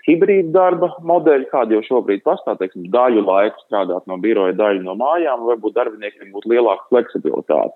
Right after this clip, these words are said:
Ja, ja cilvēki mājoklī pavada vairāk laika un daļu laika tur arī strādā, nu, tas, tad, tad kaut kādā veidā jāatspoguļojas arī mājokļa, ne, plānojumā.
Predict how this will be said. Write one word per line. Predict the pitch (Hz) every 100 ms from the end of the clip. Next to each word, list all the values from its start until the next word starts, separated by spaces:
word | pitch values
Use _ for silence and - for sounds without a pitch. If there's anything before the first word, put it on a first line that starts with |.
| _ - 120
Ja, | 104 123
ja | -
cilvēki | 143 104 98 123
mājoklī | 127 139 98 104 98 98 _ _ -
pavada | 123 104 92
vairāk | 95 113 123 92 90 127
laika | 131 147 175 113
un | 107
daļu | 104 135 117 104
laika | 110 120 131 -
tur | 131 107
arī | 98 -
strādā, | - 165 196 180 131
nu, | 127 135
tas, | 135 _ _ -
tad, | 127
tad | 127 120
kaut | 131 131
kādā | 110 113
veidā | 127 143 135 123
jāatspoguļojas | 139 135 - 139 139 131 127 131
arī | 127 131
mājokļa, | 143 147 139 139 147 - 160
ne, | 156
plānojumā. | 180 180 123 78 71 -